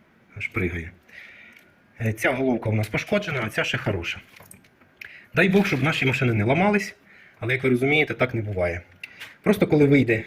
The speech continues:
інша стойка з ладу, а вона виходить, тільки розбиваючись,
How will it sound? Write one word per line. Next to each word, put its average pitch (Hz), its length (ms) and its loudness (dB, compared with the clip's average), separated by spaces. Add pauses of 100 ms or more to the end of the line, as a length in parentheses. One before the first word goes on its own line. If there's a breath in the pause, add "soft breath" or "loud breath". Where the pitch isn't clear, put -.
(100)
інша 127 280 -2
стойка 170 320 0
з 170 60 -4
ладу, 180 340 2 (140)
а 131 60 -4
вона 147 160 2
виходить, 131 360 -2
тільки 127 260 0
розбиваючись, 104 680 -4